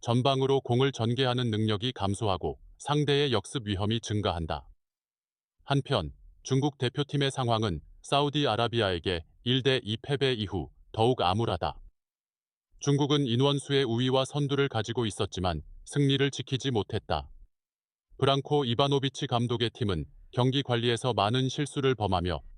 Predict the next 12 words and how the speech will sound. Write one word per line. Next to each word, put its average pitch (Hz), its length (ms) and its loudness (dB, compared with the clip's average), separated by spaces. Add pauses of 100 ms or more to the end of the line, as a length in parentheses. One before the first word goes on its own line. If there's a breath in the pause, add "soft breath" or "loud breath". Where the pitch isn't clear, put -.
(120)
결국 120 400 0
구십 131 360 -2
분에 90 260 -4 (260)
쓰라린 143 460 0
패배를 127 360 -2
맞이했다. 90 680 -2 (960)
중국 139 360 0
팬들의 147 360 0
실망은 123 480 0 (260)
경기 135 320 0
직후 - 300 -4
폭발했고 - 680 -4